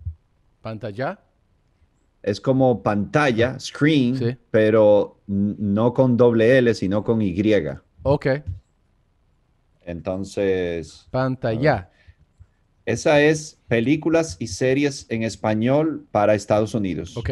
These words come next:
Speaker 1: ¿Y cómo se llama?
Speaker 2: Eh, es, a ver,
Speaker 1: Pant-, sí.
Speaker 2: ahí está.
Speaker 1: Sí.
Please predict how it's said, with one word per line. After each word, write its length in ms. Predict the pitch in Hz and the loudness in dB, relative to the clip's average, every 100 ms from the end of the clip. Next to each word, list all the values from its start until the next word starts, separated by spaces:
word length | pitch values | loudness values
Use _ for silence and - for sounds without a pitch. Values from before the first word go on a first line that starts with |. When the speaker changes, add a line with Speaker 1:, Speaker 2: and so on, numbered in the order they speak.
| 123 - _ _ _ _ | -8 -10 _ _ _ _
Speaker 1:
¿Y 80 | 127 | -10
cómo 240 | - 175 180 | -4 -4 -2
se 160 | 175 | -2
llama? 340 | 156 160 170 185 | -2 0 0 -2
Speaker 2:
Eh, 80 | 180 | -4
es, 220 | - 98 _ _ - - _ _ _ _ _ - | -10 -10 _ _ -20 -20 _ _ _ _ _ -14
a 60 | |
ver, 60 | 117 | -8
Speaker 1:
Pant-, 220 | 120 117 - | -6 -8 -6
sí. 180 | 151 165 | -6 -6
Speaker 2:
ahí 100 | 82 | -10
está. 260 | 78 78 - | -14 -20 -12
Speaker 1:
Sí. 220 | 156 | -12